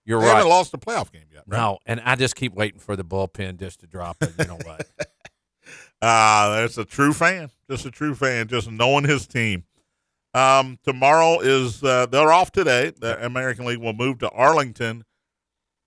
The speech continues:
Speaker 2: We talk about Philadelphia and the crowd. That Arlington crowd's gonna be crazy. This is only the second
Speaker 1: Second, right.
Speaker 2: home game they've had in the playoffs. They're seven and oh, but they're six and oh in the, in the, on the road.
Speaker 1: So you know that place gonna be electric, especially playing the Astros.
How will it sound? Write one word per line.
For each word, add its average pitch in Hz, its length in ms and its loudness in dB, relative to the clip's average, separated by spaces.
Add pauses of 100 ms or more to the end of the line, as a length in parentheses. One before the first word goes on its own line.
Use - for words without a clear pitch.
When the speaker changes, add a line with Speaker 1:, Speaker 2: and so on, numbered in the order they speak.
Speaker 2:
We 131 80 -18
talk 202 380 0
about 135 300 2
Philadelphia 131 680 -2
and 120 80 -12
the 113 60 -16
crowd. 113 400 -4 (100)
That 127 140 -8
Arlington 123 360 -2
crowd's 104 320 -2
gonna 101 160 -20
be 92 120 -16
crazy. 104 380 -8
This 165 220 -8
is 208 160 -10
only 185 220 -6
the 117 140 -6
second 135 640 -14
Speaker 1:
Second, - 420 -8 (100)
right. 90 300 -10 (260)
Speaker 2:
home 185 160 -2
game 151 240 -4
they've 147 160 -4
had 143 140 0
in 143 80 -8
the 135 80 -8
playoffs. 208 500 -10
They're 147 140 -4
seven 190 400 -2
and 151 100 -4
oh, 226 120 0
but 185 120 -10
they're 190 140 -6
six - 360 -14
and 156 100 -10
oh 156 180 0
in 147 80 -8
the, 135 80 -10 (100)
in 139 200 -12
the, 123 100 -8 (320)
on 135 120 -2
the 135 60 -6
road. 208 380 -2 (340)
Speaker 1:
So 156 80 0
you 165 120 2
know 202 140 2
that 127 180 2
place 110 220 -2
gonna 104 160 -6
be 98 100 -2
electric, 95 480 -4
especially - 440 -2
playing 107 260 0
the 98 80 -4
Astros. 95 640 -4